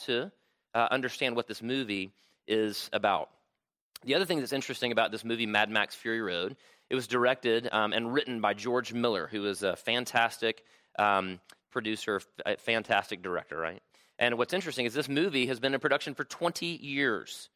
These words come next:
When he first wrote the movie and tried to put it out, he was fifty years old. That was twenty years ago.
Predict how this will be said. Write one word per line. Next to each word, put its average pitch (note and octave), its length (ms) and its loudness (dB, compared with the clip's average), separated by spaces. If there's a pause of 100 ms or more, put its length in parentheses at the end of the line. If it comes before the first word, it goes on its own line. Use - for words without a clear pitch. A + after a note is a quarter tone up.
(320)
When C#3+ 120 0
he D#3 60 2
first E3 360 0
wrote C3+ 340 2
the D3+ 60 2
movie A#2+ 300 2
and A#2+ 80 0
tried C3 400 2
to A#2 140 0
put D3 180 0
it B2 80 4
out, A#2 340 4 (180)
he C3 60 -6
was A2 140 -6
fifty - 280 -4
years A#2 200 -2
old. F#2 340 -4 (640)
That B2+ 260 4
was A2 320 2
twenty A#2+ 320 -2
years G#2 240 -6
ago. D#2 320 -12